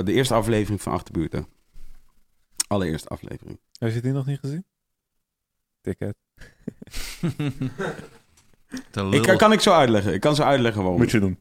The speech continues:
Speaker 1: Ik kan
Speaker 3: Ja.
Speaker 1: zo wel uitleggen waarom ik die, waarom ik die niet heb gezien. Maar
Speaker 2: Is
Speaker 1: oké,
Speaker 2: goed.
Speaker 1: dus ik kijk hem net, ja?
Speaker 2: Ja.
Speaker 1: Oké, dus, ehm,
Speaker 2: Hoe vind je hem?
Speaker 1: tof. Echt heel tof. Meen ik, oprecht. Is heel vet. A-, aanrader ook. Oprecht. Voor iedereen die dit kijkt, ga dat kijken. Eh, ehm,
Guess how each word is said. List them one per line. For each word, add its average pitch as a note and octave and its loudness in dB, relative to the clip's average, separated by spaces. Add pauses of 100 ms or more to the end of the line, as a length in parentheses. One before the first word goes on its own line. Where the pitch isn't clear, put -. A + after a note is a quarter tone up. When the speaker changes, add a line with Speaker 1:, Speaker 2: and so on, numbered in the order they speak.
Speaker 1:
Ik G#2 -2
kan D3+ 4
Speaker 3:
Ja. C#3+ 2
Speaker 1:
zo D3 2
wel C3+ 4
uitleggen A#2 2
waarom G#2 2
ik G2+ 0
die, F#2 0
waarom F#2+ 0
ik F#2+ 0
die F#2 0
niet F2 0
heb D#2+ -6
gezien. - -8
Maar F2 2
Speaker 2:
Is F2 2
Speaker 1:
oké, - -2
Speaker 2:
goed. C#2 -4
Speaker 1:
dus F2+ 0
ik B2 0
kijk C#3 2
hem A2 2
net, E2+ 0
ja? F2+ -2 (180)
Speaker 2:
Ja. G2 -2 (380)
Speaker 1:
Oké, G#2+ 0
dus, A#2+ 0
ehm, A#2 2 (180)
Speaker 2:
Hoe G2+ -2
vind A2+ -4
je C#3 -2
hem? E3 -2 (840)
Speaker 1:
tof. - 4
Echt A#2 -2
heel A2 0
tof. - -6
Meen G#2 0
ik, E2 -4
oprecht. F2+ -4 (160)
Is G2 -2
heel A2 0
vet. - -8 (240)
A-, C3+ 0
aanrader A#2+ 6
ook. E2 -6 (160)
Oprecht. G#2 -2 (160)
Voor - -4
iedereen C#3+ 4
die B2+ 4
dit C3 2
kijkt, C#3 -2 (560)
ga C3+ 2
dat B2+ 2
kijken. B2+ 2 (520)
Eh, G#2+ 2
ehm, G2 -2